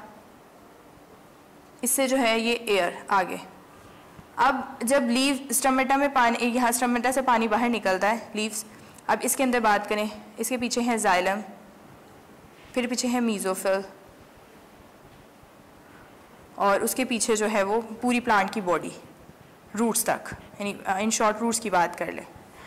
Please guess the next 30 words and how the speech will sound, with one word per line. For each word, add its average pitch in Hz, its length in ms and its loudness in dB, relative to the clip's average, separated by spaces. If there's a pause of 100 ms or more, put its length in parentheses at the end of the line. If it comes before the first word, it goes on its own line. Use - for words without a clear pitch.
(300)
तो 277 60 0
यहाँ 302 200 4
से 320 120 2
contact 254 400 2
चलता 165 300 2
है। - 280 -10 (400)
Roots 320 220 2
क्या 320 180 4
करता 294 280 2
है? 339 260 -2
वो 254 80 2
एक 269 280 -2
उस - 340 -2
transmission 269 520 2
pool 254 160 2
के 254 120 2
ज़रिए 247 220 2
ज़मीन 277 380 2
से 262 340 2 (300)
नया 262 220 4
पानी 262 480 2 (120)
खींचेगा। 226 640 0 (400)
उस 277 160 0
नए 294 120 4
पानी 277 320 2
के 294 60 0
अंदर 262 400 2 (120)
salts 208 440 2
भी 269 100 2
होंगे 269 420 2